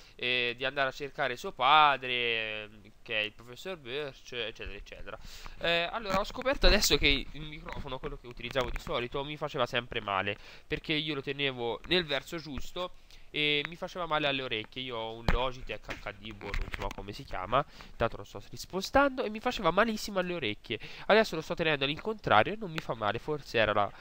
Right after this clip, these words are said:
la cosa giusta da fare. Allora, eh, ovviamente lui non c'è al laboratorio, quindi dobbiamo salire su. Eh, parlando con questa ragazzina ci dirà che qualcuno viene aggredito. Ehm, se vi ricordate, nelle precedenti versioni, non mi ricordo lo Smeraldo, però di solito era un Puciena.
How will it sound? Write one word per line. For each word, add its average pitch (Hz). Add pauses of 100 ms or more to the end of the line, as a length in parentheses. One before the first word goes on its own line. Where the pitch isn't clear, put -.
(240)
la 113
cosa 117
giusta 110
da 92
fare. 95
Allora, 131 (260)
eh, 147
ovviamente 202
lui 196
non 170
c'è 160 (180)
al 131
laboratorio, 139 (120)
quindi 165
dobbiamo 151
salire 185
su. 175 (580)
Eh, 139
parlando 190
con 165
questa 202
ragazzina 208
ci 147
dirà 160
che 147
qualcuno 165
viene 139
aggredito. 117 (340)
Ehm, 127 (340)
se 233
vi 226
ricordate, 175
nelle 156
precedenti 208
versioni, 214
non 190
mi 262
ricordo 160
lo 127
Smeraldo, 127
però 196
di 160
solito 165
era 143
un 139
Puciena. 156